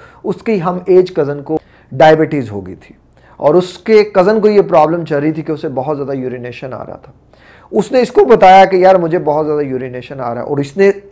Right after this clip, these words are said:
अपने अंदर एक पैटर्न सोच लिया, अपने अंदर एक बिलीफ सिस्टम डेवलप कर लिया कि अगर उसको शुगर हो गई है तो मीन्स मुझे भी शुगर हो गई है, मैं भी शुगर की तरफ जा रहा हूँ, जो सारे टेस्टों में नहीं आ रहा या ये नहीं हो रहा या वो नहीं हो रहा।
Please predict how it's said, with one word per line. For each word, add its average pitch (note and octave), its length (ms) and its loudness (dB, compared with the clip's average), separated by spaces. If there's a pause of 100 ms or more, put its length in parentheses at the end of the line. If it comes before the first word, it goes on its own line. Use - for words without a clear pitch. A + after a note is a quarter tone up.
अपने G3+ 260 -2
अंदर G3 200 4
एक G#3 200 2
पैटर्न G#3 400 0
सोच E3+ 320 -4
लिया, D#3+ 240 0 (400)
अपने F3+ 260 2
अंदर F#3 160 2
एक D#3+ 160 2
बिलीफ E3 280 4
सिस्टम F#3+ 360 -6
डेवलप D#3 360 0
कर C#3 140 -4
लिया C#3+ 220 -4
कि D3 120 -6
अगर C3+ 380 0
उसको D3 340 -6
शुगर D3 340 -6
हो C3 100 -6
गई C3 100 -8
है C#3 80 -4
तो C#3+ 120 -10
मीन्स B2 280 -14
मुझे A2+ 280 -10
भी C3+ 100 -12
शुगर A#2+ 320 -12
हो G#2+ 120 -12
गई A2+ 120 -14
है, - 160 -18 (480)
मैं F#3+ 220 2
भी B3 120 2
शुगर G3 280 4
की F3+ 80 -2
तरफ E3 220 0
जा B2+ 240 -2
रहा C#3 100 -4
हूँ, C#3 100 -8
जो C#3 180 -4
सारे D#3 500 0
टेस्टों D3+ 380 -8
में C3+ 140 -10
नहीं C3+ 140 -12
आ A#2+ 120 -6
रहा A#2+ 120 -6
या A#2+ 140 -4
ये A#2 260 -8
नहीं B2 160 -12
हो G#2+ 120 -14
रहा A2 120 -10
या G#2 140 -12
वो - 160 -20
नहीं - 140 -20
हो - 80 -20
रहा। - 400 -20